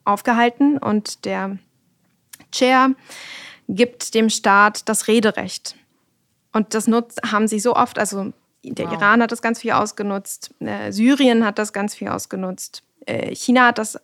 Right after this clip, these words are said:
Speaker 1: ganz viel ausgenutzt als eine, äh, offizielle Beauftragte für die Rechte der UigurInnen, ähm,
Speaker 2: Mhm.
Speaker 1: über die Situation sprechen. Die dürfte auch neben, neben dem Chair ganz offiziell lange darüber sprechen, welche Erkenntnisse sie,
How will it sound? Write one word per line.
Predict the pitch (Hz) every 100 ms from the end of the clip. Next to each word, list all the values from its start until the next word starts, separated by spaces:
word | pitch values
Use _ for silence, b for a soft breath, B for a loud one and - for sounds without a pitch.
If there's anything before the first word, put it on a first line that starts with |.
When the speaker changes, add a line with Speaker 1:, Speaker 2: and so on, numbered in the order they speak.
| - -
Speaker 1:
ganz | 214 240
viel | 226
ausgenutzt | 208 208 202 202 202 - -
als | 185 -
eine, | 190 196 190 196 - B B B B B B B -
äh, | 202 190
offizielle | 208 254 269 294 269 254
Beauftragte | 233 - 233 - - 220 233
für | - 202
die | 208
Rechte | 202 208 208
der | 202 208
UigurInnen, | 208 202 247 254 - 233 233 220 -
ähm, | 208 202 208 202 196
Speaker 2:
Mhm. | -
Speaker 1:
über | 214 202
die | 208
Situation | 196 214 - 285 330
sprechen. | - - 226 214
Die | 190 180 -
dürfte | 226 220 220
auch |
neben, | 220 220 262 247 -
neben | 220 254 254
dem | 233 226
Chair | - 240 233
ganz | 226 -
offiziell | 226 226 - 220 214 214 208
lange | 208 202 254 247
darüber | 220 214 202 208
sprechen, | - 220 214 208 202 196 196
welche | 196 208
Erkenntnisse | 202 233 285 233 226 214
sie, | 208 202 208